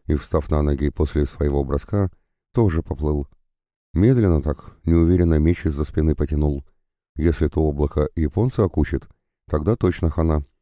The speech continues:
Придётся валить его, пока он нас с Хащем в бастурму не превратил. И тут меня осенило. Бросился я к мутанту, схватил за ротовые щупальца, словно за бороду,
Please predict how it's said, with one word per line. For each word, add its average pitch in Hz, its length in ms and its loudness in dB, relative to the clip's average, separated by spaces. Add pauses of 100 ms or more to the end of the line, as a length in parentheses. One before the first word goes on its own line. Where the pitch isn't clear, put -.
(340)
Придётся 101 480 0
валить 107 300 0
его, 76 360 2
пока 82 220 -2
он 82 160 2
нас 87 260 -2
с - 80 -20
Хащем 87 540 -2
в 78 160 -2
бастурму 85 560 0
не 76 100 -2
превратил. 67 580 -4 (840)
И 101 100 2
тут 135 220 2
меня 92 240 4
осенило. 67 500 -2 (760)
Бросился 71 500 0
я 67 60 0
к - 100 -16
мутанту, 92 480 -2 (240)
схватил 104 420 -2
за 85 140 0
ротовые 80 400 0
щупальца, 87 540 -2
словно 80 320 -2
за 76 140 -4
бороду, 76 420 0